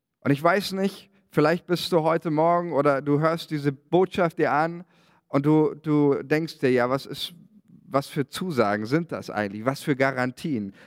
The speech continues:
Ich will dich mal an ein paar Zusagen, an ein paar Garantien erinnern, die du hast. Und diese erste Garantie, die ist völlig unabhängig davon, ob du, ob du in eine Kirche gehst oder ob du mit der Kirche überhaupt nichts am Hut hast, ob du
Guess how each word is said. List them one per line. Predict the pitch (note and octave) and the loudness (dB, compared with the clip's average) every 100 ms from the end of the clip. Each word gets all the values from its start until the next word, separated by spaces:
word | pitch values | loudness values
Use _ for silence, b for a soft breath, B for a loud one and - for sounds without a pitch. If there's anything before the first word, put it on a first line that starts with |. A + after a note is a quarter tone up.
| - | -12
Ich | A#2 | -2
will | D#3 E3 | 2 2
dich | D#3 | 2
mal | D3 | -2
an | B2+ B2+ | -2 -8
ein | |
paar | - D3+ D3+ | -4 -2 -2
Zusagen, | - F3 C#3+ C3 A#2+ | -4 -6 0 0 0
an | A2 | -6
ein | A#2+ | -8
paar | - E3+ | -2 0
Garantien | E3 D#3 C3 B2 - C3 G#2+ G#2 b b | 2 0 -2 -6 -8 -8 -8 -8 b b
erinnern, | - C3+ C#3+ C3+ A#2 A2 b _ | -4 -2 0 0 0 -4 b _
die | - B2+ | -4 0
du | B2+ | 0
hast. | A#2 G2+ - _ b - | 0 -6 -8 _ b -6
Und | A#2+ | -2
diese | C#3 E3 | 0 0
erste | E3 F3 G#3 - F3+ | 2 2 2 -4 0
Garantie, | E3+ D#3+ D#3+ - F3+ C3 | 0 2 -2 -4 -2 -2
die | C3 | -2
ist | C3+ | -8
völlig | - - F3+ E3 - | -6 0 2 0 -2
unabhängig | F3+ D#3 C#3 D#3+ B2+ A#2+ | 0 0 0 -4 -6 -6
davon, | - A#2+ C#3 D#3 D#3+ E3+ b b | -2 0 0 -4 -6 -10 b b
ob | - B2+ _ | -6 -6 _
du, | C3 B2+ B2 b b _ _ | -2 2 2 b b _ _
ob | - A#2+ - | -6 -6 -2
du | B2+ | 0
in | A#2+ | 0
eine | A#2+ | -2
Kirche | - F#3+ F#3+ F#3+ | 0 2 2 -2
gehst | D3 F3 F#3 F3+ - | -2 0 0 -4 -6
oder | A#2+ B2 A#2 | -2 0 0
ob | C3 - | -4 -6
du | - C3 B2+ | -4 -2 0
mit | B2+ | 0
der | B2+ | -2
Kirche | - F#3 E3 F#3 | 0 0 0 -2
überhaupt | D#3+ D#3 F3 - | -2 0 -2 -2
nichts | F3 - | -6 -2
am | E3 D#3+ | -2 -2
Hut | E3+ E3 | -4 -2
hast, | F3 D#3+ - | -2 -2 -8
ob | B2+ - | -14 -8
du | D3 C#3 | 0 0